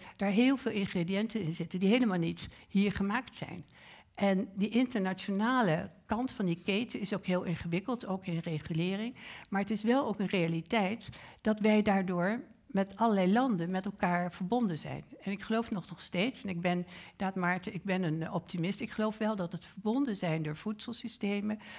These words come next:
toch iets is wat ons als mensheid ook bij elkaar brengt. En het feit dat u en ik, zoals we hier zitten en staan, nooit zorgen hoeven te hebben over wat er vanavond op ons bord komt,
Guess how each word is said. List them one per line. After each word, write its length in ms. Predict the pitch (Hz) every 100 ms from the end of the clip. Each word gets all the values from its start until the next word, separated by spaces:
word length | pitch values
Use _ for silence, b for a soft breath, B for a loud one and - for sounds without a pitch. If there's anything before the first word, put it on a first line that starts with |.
| B
toch 200 | - 254
iets 220 | 247 220
is 180 | 220 220
wat 160 | 208 196
ons 220 | 202 202
als 160 | 190 -
mensheid 540 | 196 233 233 190 190
ook 100 | 170
bij 140 | 190
elkaar 340 | 175 170 214 185
brengt. 360 | 156 156 180 - B B B B
En 120 | -
het 140 | 196 202
feit 300 | 262 254 254
dat 200 | 208 -
u 160 | 262
en 120 | 240 226
ik, 340 | 214 - - b b b
zoals 300 | - 196 196
we 80 | 196
hier 300 | 190 247 240
zitten 320 | 220 214 -
en 120 | 180
staan, 520 | 190 - 220 175 156 B B B
nooit 500 | - 214 247 294 269 - -
zorgen 380 | - 226 233
hoeven 240 | - 196 -
te 60 |
hebben 260 | 185 175 202
over 220 | 202 -
wat 160 | 190 185
er 60 |
vanavond 480 | 190 196 202 208 214
op 120 | 180
ons 160 | 185 170
bord 300 | 202 233 226
komt, 360 | 175 160 196